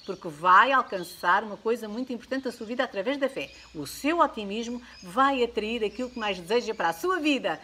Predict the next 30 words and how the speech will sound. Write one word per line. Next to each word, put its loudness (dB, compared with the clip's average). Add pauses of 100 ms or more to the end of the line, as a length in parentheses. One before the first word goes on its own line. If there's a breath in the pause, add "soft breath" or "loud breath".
(140 loud breath)
Muita 0
fé. -4 (320 loud breath)
Fé 0 (100)
é -2
acreditar -6
sem -2
ver. -8 (2000)
Fé -2
é -8
acreditar -8
sem -6
ver, -8 (160)
tá -8
bem? -2 (220 loud breath)
Um -10
beijinho 0
muito 0
grande 2
para -2
os -6
aquarianos. 0 (220 loud breath)
Fique -6
comigo -2
até 2
ao 4
fim -6
para 2
aquela -2
oferta 4
maravilhosa. 4